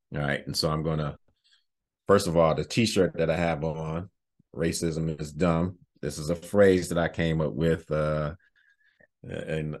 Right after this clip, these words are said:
the story behind the phrase, the short version is, you know, this was during the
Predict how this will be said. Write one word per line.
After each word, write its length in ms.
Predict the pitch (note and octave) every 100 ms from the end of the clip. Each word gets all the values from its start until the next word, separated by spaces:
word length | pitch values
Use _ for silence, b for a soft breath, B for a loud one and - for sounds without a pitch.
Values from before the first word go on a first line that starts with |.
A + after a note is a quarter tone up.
| _ -
the 200 | - E2+
story 500 | - - G#2+ G2 F#2
behind 480 | F2 F#2 G#2+ G2+ F2+
the 40 |
phrase, 480 | - E2 D#2+ D#2+ D2
the 100 | D#2
short 440 | - - B2 F2
version 340 | E2+ E2 D#2+ D#2
is, 560 | D#2+ D#2 D2 - - _ _ _ _ _ -
you 120 | F2
know, 240 | D#2+ D2 D2+
this 200 | F#2+ F2+
was 100 | E2
during 260 | F#2 F2
the 100 | D#2+